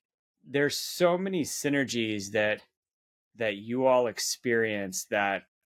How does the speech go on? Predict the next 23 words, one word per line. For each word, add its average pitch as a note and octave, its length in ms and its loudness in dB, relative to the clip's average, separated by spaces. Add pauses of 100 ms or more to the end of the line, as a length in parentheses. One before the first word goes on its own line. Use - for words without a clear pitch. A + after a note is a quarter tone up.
(460)
translate C#3 720 0
to B2 120 -4
the A#2 120 -4
rest A2 340 -2
of, G#2+ 260 -4
I G#2+ 80 -6
guess, A#2+ 180 -6
the A#2 120 -10
rest C3 260 0
of B2 140 -2
us A#2 240 -2
in A2 100 -8
the G#2+ 100 -8
real G#2+ 220 -4
world B2+ 400 0 (1040)
of, A2+ 420 0 (920)
you A#2+ 100 -4
know, G2 240 -4 (420)
hard A#2+ 380 -2
work, A2 320 -8 (1040)
um, F#2+ 640 0 (760)
you A2+ 120 -4
know, G2+ 240 -4